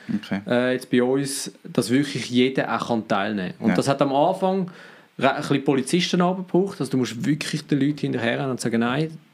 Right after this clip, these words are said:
Speaker 2: du musst jetzt Slack brauchen.
Speaker 1: Okay.
Speaker 2: Weil es sind noch drei Leute in dem Team, die jetzt nicht da
Speaker 1: Ja.
Speaker 2: sitzen.
Speaker 1: Ja.
Speaker 2: Ähm, das ist die zweite Dings. Und die dritte, wir machen jährliche Retreats, wo wir alle zusammenbringen.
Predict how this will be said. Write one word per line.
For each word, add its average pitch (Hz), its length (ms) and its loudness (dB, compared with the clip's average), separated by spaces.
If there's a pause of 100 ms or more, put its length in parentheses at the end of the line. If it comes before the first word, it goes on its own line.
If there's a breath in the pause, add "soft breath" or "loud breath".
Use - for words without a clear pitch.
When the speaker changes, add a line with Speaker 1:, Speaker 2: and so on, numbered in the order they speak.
(420)
Speaker 2:
du - 80 0
musst 135 160 2
jetzt - 140 -2
Slack 135 300 -2
brauchen. 104 360 -4 (500 soft breath)
Speaker 1:
Okay. 104 260 -2
Speaker 2:
Weil 175 380 2
es - 120 -6
sind 131 140 2
noch 123 120 2
drei 127 160 2
Leute 180 560 0
in 151 80 0
dem 147 220 2
Team, 147 280 2
die 123 60 2
jetzt 120 260 0
nicht 101 180 2
da 90 120 4
Speaker 1:
Ja. 92 40 2
Speaker 2:
sitzen. - 360 -2 (240)
Speaker 1:
Ja. 87 240 0 (500 loud breath)
Speaker 2:
Ähm, 131 580 2
das 139 180 0
ist - 100 -6
die 135 100 0
zweite 139 420 0
Dings. 170 300 0
Und 143 120 0
die 131 80 2
dritte, 156 440 2
wir 135 80 2
machen 127 300 0
jährliche 120 440 0
Retreats, 147 460 0
wo 127 100 2
wir 120 140 2
alle 120 220 2
zusammenbringen. 165 600 0